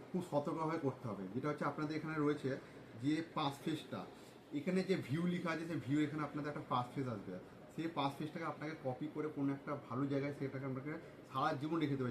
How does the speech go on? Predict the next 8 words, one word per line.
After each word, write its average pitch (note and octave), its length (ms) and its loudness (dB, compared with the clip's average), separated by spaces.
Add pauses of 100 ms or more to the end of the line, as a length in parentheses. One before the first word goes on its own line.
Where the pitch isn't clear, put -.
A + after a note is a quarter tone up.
যতদিন D3+ 460 0
আপনার C#3+ 240 -2
ট্রেজার C3+ 260 0
এফটি C3+ 240 -2
বা C#3 100 0
যতদিন B2+ 280 -2
আপনার, C3 160 0
আহ, - 680 -6